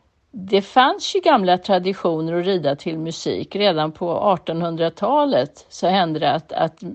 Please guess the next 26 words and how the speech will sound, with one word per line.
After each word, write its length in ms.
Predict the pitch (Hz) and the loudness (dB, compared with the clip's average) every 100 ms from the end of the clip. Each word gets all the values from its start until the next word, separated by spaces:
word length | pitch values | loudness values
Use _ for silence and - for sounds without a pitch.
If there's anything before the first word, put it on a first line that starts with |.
| - - | -14 -14
dressyren 680 | 180 175 - 170 151 160 | -4 -4 -2 -2 -2 -2
ackompanjerades 1300 | 160 156 - 160 160 160 175 151 147 143 151 156 - | -2 -4 -2 -2 -2 -4 -2 0 0 0 -2 -6 -4
av 220 | 175 165 | -6 -4
en 120 | 175 | -6
blåsorkester. 1040 | 175 180 156 170 139 - 131 - - 147 185 _ - - - - _ | -2 -2 -2 -4 -4 -2 -4 -4 -4 -4 -4 _ -20 -20 -20 -20 _
Men 460 | - 190 196 196 175 _ - | -2 0 2 0 -4 _ -6
inom 280 | 220 202 208 | 0 2 2
dressyren 600 | 220 - 277 320 311 294 | 0 0 0 0 2 2
så 120 | 285 | 2
har 120 | 233 196 | 2 2
det 60 | |
varit 420 | 202 190 175 180 | 4 4 4 0
en 280 | 185 180 190 | -2 0 0
lång 320 | 233 247 220 | 2 2 0
resa 420 | 208 185 160 190 180 | 0 0 0 -2 -2
innan 360 | 175 170 175 | -2 -4 -4
musiken 680 | 175 - 160 156 156 160 160 _ _ _ _ - | -6 -4 -2 -4 -2 -2 -4 _ _ _ _ -14
blivit 760 | 185 180 165 160 156 - - _ | -4 -2 0 -2 -4 -8 -20 _
fullt 500 | _ - 180 147 - | _ 0 0 0 -4
ut 280 | 151 139 - | -2 -2 0
accepterat. 1040 | 123 - 170 - 165 131 - 76 190 - _ _ _ _ _ _ _ | -2 -2 -8 -4 -4 -2 0 0 -2 -12 _ _ _ _ _ _ _
Och 180 | - 190 | -2 2
de 160 | 180 | 2
första 680 | 190 233 190 - 285 311 311 - _ _ | 4 2 2 2 2 4 0 -4 _ _
trevande 640 | - 311 233 196 214 220 220 | -2 4 4 4 0 2 0
stegen 720 | - 185 175 175 180 185 | 0 0 2 0 0 -2